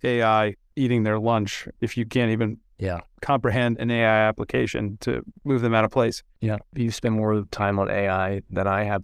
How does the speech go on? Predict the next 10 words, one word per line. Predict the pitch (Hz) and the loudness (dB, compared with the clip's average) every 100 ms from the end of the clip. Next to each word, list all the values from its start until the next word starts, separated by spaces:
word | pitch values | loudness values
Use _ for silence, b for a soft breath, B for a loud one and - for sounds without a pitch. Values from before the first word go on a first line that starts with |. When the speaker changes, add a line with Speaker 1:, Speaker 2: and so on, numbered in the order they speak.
| - | -6
Speaker 2:
I'm | 113 | -4
just | 127 139 - | -2 -2 -2
curious | 123 117 - | 0 0 0
how | 117 110 104 | 0 2 0
you | 113 123 | -2 0
all | 120 107 107 | 0 0 -2
are | |
thinking | 92 107 - 104 | -2 -6 -2 -2
about | 95 98 95 90 - _ | 0 2 0 -2 -14 _
the | - 95 | -6 -2